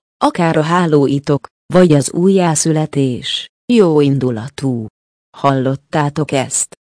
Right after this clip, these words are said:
Ez egy W W W pont krion pont hu négy hat oldal. Csodálatos rendszer, és nem véletlenszerű.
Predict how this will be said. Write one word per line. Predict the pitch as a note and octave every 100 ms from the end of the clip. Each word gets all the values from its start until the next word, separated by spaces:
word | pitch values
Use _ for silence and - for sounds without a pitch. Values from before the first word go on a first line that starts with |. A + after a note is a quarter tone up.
| _ _ -
Ez | F3+ D#3
egy | D#3 G#2+ G#2+ - - _ _ _ _ E3
W | B3
W | C4+ A3+ G3+ D#3+
W | D#3+ D3+ C#3+ _ _
pont | C4 B3 A3+
krion | - D3+ C3+ C3 C3 _ -
pont | C4 A#3+ -
hu | D#3+ C#3+
négy | D3 D#3 -
hat | - D#3+ C3
oldal. | B2+ A#2+ A2+ G#2 C3 - _ _ _ -
Csodálatos | - C4+ F#3 D3 C#3 C3+ A#3+ -
rendszer, | G3+ F3+ C#3 - - C#3+ C3+ - _
és | G3+ G#3
nem | G#3+ F#3+ D3+
véletlenszerű. | C#3 C#3 B2+ B2 - C#3 B2+ A#2+ C3 B2 A2+